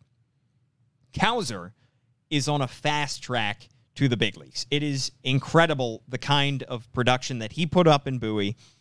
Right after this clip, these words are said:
to get himself to a place where he could be in Norfolk by season's end, and not just by season's end. We're not talking about a week left in the season. He's getting his feet wet. Nice little fun opportunity in Triple A.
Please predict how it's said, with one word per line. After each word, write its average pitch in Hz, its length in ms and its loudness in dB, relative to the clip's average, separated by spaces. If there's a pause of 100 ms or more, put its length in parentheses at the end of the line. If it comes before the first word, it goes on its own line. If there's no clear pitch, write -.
(160)
to 139 80 2
get 139 300 -2
himself 151 500 -2
to 147 120 -2
a 123 60 -2
place 131 360 0
where 120 100 2
he 131 120 2
could 143 140 2
be 139 160 0
in 117 140 -4
Norfolk 117 420 -2
by 107 160 2
season's 110 500 -6
end, 107 200 0
and 117 100 -2
not 208 220 4
just 208 200 -4
by 156 140 0
season's 139 460 -8
end. 101 180 -4
We're 127 100 0
not 208 200 4
talking 143 260 -6
about 117 240 -4 (300)
a 131 80 0
week 139 280 4
left 139 300 -2
in 131 80 -4
the 113 80 -6
season. 110 460 0 (200)
He's 143 220 -2
getting 135 220 -2
his 120 160 -6
feet 131 260 -8
wet. 113 260 0
Nice 123 300 -2
little 120 160 -4
fun 131 220 0
opportunity 113 560 -2
in 101 60 -4
Triple 113 340 0
A. 104 120 4